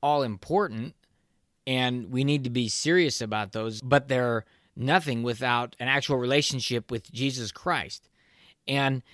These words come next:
just like going to your job and dressing like you're supposed to,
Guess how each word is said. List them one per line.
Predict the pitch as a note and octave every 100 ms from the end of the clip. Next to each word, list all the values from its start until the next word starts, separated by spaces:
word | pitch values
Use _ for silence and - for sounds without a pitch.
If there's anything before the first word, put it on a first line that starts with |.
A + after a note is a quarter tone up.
| -
just | A2+ E3+ -
like | D3+ D3 C#3+ - _ _ _ _ A#2
going | C#3+ D#3+ C#3+
to | C3+ D3 C#3
your | C3+ B2
job | A2 A#2 D3+ B2+ A2+ A#2 - _ _ -
and | B2 A#2+ A2+ - _ _ A2+
dressing | A2+ C#3+ D3 C#3
like | C3+ B2+
you're | B2+
supposed | - C3+ B2+ -
to, | C3+ B2+